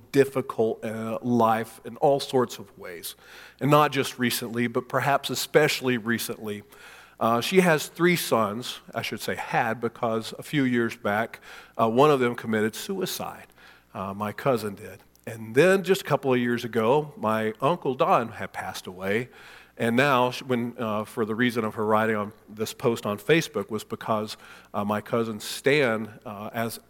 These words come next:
a result of a life of abusing drugs, is kind of now on the threshold of, of dying as well. And, uh, so she's in a lot, in the midst of a lot of hardship and struggle.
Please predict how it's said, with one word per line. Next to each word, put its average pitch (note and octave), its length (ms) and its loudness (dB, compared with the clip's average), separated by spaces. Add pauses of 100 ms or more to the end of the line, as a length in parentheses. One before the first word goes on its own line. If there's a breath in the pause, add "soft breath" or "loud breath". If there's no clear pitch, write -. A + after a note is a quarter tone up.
(100)
a A#2+ 60 -12
result A#2+ 480 2
of A2 100 -4
a G#2 40 -6
life A2 440 4
of G#2 100 -12
abusing A2 460 -4
drugs, G#2+ 560 2 (380 loud breath)
is G#2+ 380 -2
kind A#2 220 0
of A2+ 60 0
now A#2 260 2
on A2+ 140 2
the G#2+ 100 -4
threshold G#2+ 680 -2
of, G2+ 420 -6
of G2+ 200 -10
dying G2+ 380 -10
as G2+ 160 -16
well. - 380 0 (580 loud breath)
And, A#2 240 -2
uh, A2 140 -2
so B2 180 0
she's - 420 -4 (320)
in C#3 100 2
a C3 60 6
lot, B2 380 4
in B2+ 80 2
the C3 60 0
midst C3 200 2
of A2+ 80 -2
a A2 60 -6
lot A#2 240 4
of A#2 80 -6
hardship G#2+ 720 -4 (160)
and G#2+ 200 -6
struggle. A2+ 640 -4